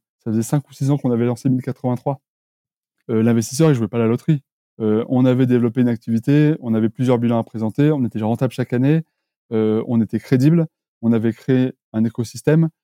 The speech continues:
Donc, en fait, tout ça, c'est des actifs qui montrent que les projets de développement que l'on porte,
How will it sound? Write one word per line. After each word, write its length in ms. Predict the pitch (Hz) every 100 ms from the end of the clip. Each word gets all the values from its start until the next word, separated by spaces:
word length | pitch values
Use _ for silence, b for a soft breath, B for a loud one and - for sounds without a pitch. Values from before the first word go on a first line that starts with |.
| _ -
Donc, 100 | 113
en 20 |
fait, 100 | 120
tout 120 | 147
ça, 100 | 143
c'est 120 | 147 123
des 140 | 117
actifs 360 | 120 - 185 -
qui 120 | 120
montrent 240 | 139 160
que 280 | - 135 156 - _ _ _ _
les 100 | 127
projets 240 | 127 139 135
de 40 |
développement 340 | 127 123 127 120
que 120 | 117
l'on 60 |
porte, 380 | 110 165 - _